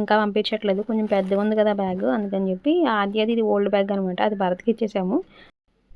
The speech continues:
ఇంకా లంచ్ కూడా పెట్టేశాను ఇద్దరికి, ఆలు రైసే పెట్టేసి ఆ చిన్న బాక్స్‌లు ఉన్నాయి కదా వాటిలో అయితే పెరుగు వేసాను. ఇంకా స్నాక్స్ కూడా పెట్టాలి మా వాళ్ళకైతే. ఇంకా బ్రౌనీ చేశాను కదా నిన్న, చాక్లెట్ బ్రౌనీ, అది పెట్టాను అనమాట. ఈ బ్రౌనీ వీడియోని ఎవరైనా మిస్ అయితే డిస్క్రిప్షన్లో లింక్ ఇస్తాను చూసేయండి.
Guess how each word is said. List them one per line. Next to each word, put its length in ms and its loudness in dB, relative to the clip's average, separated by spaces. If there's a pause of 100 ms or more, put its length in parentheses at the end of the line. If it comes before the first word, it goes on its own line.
ఇంకా 180 4
లంచ్ 260 4
కూడా 200 6
పెట్టేశాను 460 0
ఇద్దరికి, 340 -4 (120)
ఆలు 200 -2
రైసే 260 -2
పెట్టేసి 360 -6 (160)
ఆ 40 2 (100)
చిన్న 200 2
బాక్స్‌లు 260 0
ఉన్నాయి 220 0
కదా 160 -2
వాటిలో 340 -2
అయితే 200 -6
పెరుగు 240 0
వేసాను. 380 -2 (420)
ఇంకా 260 0 (140)
స్నాక్స్ 400 -4
కూడా 180 0
పెట్టాలి 320 -2
మా 120 -2
వాళ్ళకైతే. 440 -6 (140)
ఇంకా 200 0 (380)
బ్రౌనీ 320 2
చేశాను 320 0
కదా 220 0
నిన్న, 180 -4 (240)
చాక్లెట్ 400 -2
బ్రౌనీ, 280 0 (120)
అది 160 -2
పెట్టాను 320 -2
అనమాట. 300 -4 (1200)
ఈ 80 -2
బ్రౌనీ 320 0
వీడియోని 280 2
ఎవరైనా 260 0
మిస్ 240 -6
అయితే 220 -4
డిస్క్రిప్షన్లో 500 -2
లింక్ 220 0
ఇస్తాను 300 -2
చూసేయండి. 480 -2